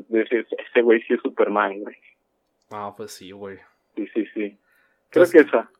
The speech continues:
Speaker 2: tú
Speaker 1: Fue la
Speaker 2: dirías
Speaker 1: única que te puedo decir que vi completa las películas.
Speaker 2: ¿de Man of Steel, entonces?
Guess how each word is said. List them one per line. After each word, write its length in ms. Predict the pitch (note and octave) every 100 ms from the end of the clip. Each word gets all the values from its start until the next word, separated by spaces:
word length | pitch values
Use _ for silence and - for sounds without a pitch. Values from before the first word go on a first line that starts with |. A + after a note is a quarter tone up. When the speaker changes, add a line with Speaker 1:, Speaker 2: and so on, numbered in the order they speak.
| _ _
Speaker 2:
tú 100 | C#3
Speaker 1:
Fue 80 | C#3
la 60 |
Speaker 2:
dirías 240 | E3 F3+ D#3+
Speaker 1:
única 320 | D#3+ - B2
que 100 | -
te 120 | - -
puedo 180 | C#3
decir 240 | B2+ C#3+ B2
que 180 | B2+ A2+
vi 180 | G#2+ G#2
completa 500 | A#2+ A#2 A2+ - G#2
las 160 | G2+
películas. 460 | - A2 G#2 G2+ G2 - _ -
Speaker 2:
¿de 100 | A#2
Man 180 | C3+
of 120 | C#3+ -
Steel, 280 | - E3
entonces? 640 | E3 D3+ D#3+ E3 G#3+ A#3